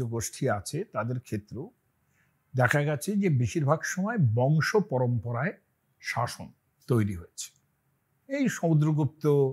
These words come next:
তারপরে যে গুপ্ত সাম্রাজ্য চলেছে প্রায় স্কন্দগুপ্ত এবং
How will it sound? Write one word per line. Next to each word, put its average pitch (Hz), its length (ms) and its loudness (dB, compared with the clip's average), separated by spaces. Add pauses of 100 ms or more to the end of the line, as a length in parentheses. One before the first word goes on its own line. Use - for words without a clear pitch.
(600)
তারপরে 147 380 8 (120)
যে 139 80 4
গুপ্ত 127 360 0
সাম্রাজ্য 135 500 0 (160)
চলেছে 131 280 -2
প্রায় 127 300 0
স্কন্দগুপ্ত 147 640 0 (100)
এবং 135 100 -2